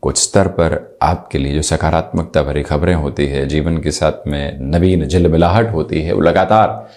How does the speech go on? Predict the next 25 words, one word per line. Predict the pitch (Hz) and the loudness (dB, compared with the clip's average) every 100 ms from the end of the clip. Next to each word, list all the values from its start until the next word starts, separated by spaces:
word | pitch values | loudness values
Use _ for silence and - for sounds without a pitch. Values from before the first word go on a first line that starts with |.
| _ | _
संप्रेषित | - 101 82 78 92 - 139 - | 0 2 2 2 2 2 -2 -2
होती | 71 - 71 | -6 -4 -4
चली | - 71 69 - - | 0 -2 -2 -8 -4
जाएगी। | 87 85 - 139 - - - | 0 2 2 0 -2 -12 -6
उसमें | 76 80 87 | -2 0 0
कोई | 78 82 | 2 0
भी | 76 | 0
रुकावट | 76 73 85 87 - - - | 0 0 0 0 -4 -10 -6
तथा | 76 73 | -4 -2
बाधा | 71 71 73 | 0 0 -2
का | 76 | -2
केंद्र | 73 76 71 69 | -2 -2 -2 -4
बिंदु | 67 64 78 - - - | -4 -4 -6 -8 -12 -12
मौजूद | - 62 65 - 139 - _ _ _ _ - | -8 -8 -8 -8 -8 -14 _ _ _ _ -16
नहीं | - 80 78 73 71 | -10 -6 -6 -4 -4
है | 69 85 98 107 - - - _ _ | -2 0 2 0 -8 -20 -20 _ _
और | - 62 | -16 -10
वहीं | 62 78 92 101 107 - - _ - | -4 0 0 0 -2 -8 -20 _ -12
भीतर | 71 69 92 98 95 | -6 0 0 2 0
तक | 90 82 78 - - | 0 -2 -2 -6 -16
खुद | - 107 87 | -4 0 0
को | 80 67 67 - _ _ - | 0 -4 -6 -10 _ _ -8
शांत | - 95 107 104 85 | -2 2 2 0 -2
चित्त | 80 82 - 71 | 0 -2 -2 -6
करके | 69 - - 69 - | -4 -4 -4 -6 -6